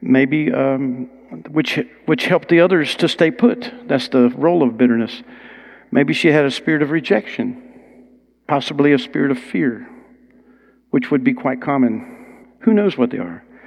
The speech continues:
I want to tell you this. In the Bible, the number seven, uh, is the number of completeness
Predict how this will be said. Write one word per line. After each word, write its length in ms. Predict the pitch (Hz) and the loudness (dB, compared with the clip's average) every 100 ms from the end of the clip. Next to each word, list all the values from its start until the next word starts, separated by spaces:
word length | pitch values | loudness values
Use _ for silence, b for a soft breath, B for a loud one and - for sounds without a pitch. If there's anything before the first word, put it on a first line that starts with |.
| B B B | B B B
I 60 | 135 | 0
want 200 | 147 127 | 2 2
to 40 | |
tell 100 | 143 | 4
you 80 | 127 | 6
this. 300 | 139 127 - | 6 2 2
In 100 | 131 | 2
the 60 | |
Bible, 340 | 123 139 147 117 | 4 0 -2 0
the 80 | 117 | 4
number 260 | 123 117 | 4 4
seven, 480 | 107 - 135 160 165 - B B B B B - - | -2 -2 -2 -2 -6 -10 B B B B B -20 -8
uh, 180 | 113 110 | -6 -2
is 200 | - 127 | 0 2
the 100 | 135 | 4
number 280 | 131 123 120 | 4 4 2
of 120 | 120 | 0
completeness 840 | 127 120 - 185 - - - - | -6 -4 0 -2 -2 -10 -10 -14